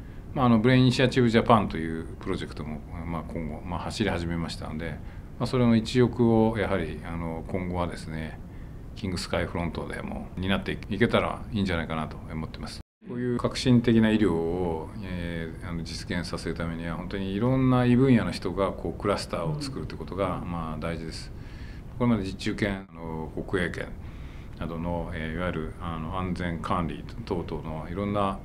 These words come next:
Speaker 1: えー、エージェンシーがこう集まってきました。それから日本アイソトープ協会、そうするとイメージングができるでしょう。あとは本当に必要なのは、まあ、きちっと先端医療をやるような医療機関っていうのができて、基礎から臨床までもう全部つながるような形が、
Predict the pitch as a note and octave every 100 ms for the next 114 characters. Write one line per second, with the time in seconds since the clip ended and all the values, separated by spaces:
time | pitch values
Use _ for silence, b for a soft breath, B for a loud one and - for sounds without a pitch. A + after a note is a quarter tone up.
0 | - B B B - - - - - F#2+
1 | F#2 F2 E2+ E2+ G#2 F#2+ F2 D#2+ - D2
2 | D2+ E2 D#2 G2+ F#2+ - - - - G#2
3 | G2 G2 G2 F#2+ F#2 F#2+ F2+ E2+ E2+ F2
4 | E2 - - - - - - - G2+ -
5 | F#2+ F#2 F2+ E2+ E2 D#2+ D#2 - - -
6 | A#2 C3+ A2 G2 G2 G2 F#2 F2 - G#2
7 | F#2 F2 E2 E2 D#2+ - B B B -
8 | E2+ - - - - F2 - F2 E2+ F2+
9 | E2 D2+ D2+ D#2 D#2+ D2+ D#2+ E2 F#2+ -
10 | - - - - D2+ D2+ E2 E2 E2 -
11 | - E2 D#2+ - - - A2 - F2+ E2+
12 | E2+ E2 F#2 E2+ E2 E2 D#2+ D#2+ E2 F2
13 | C#3 C3+ G2+ - F#2+ F2+ F2 E2 F2 D#2+
14 | - F2 F2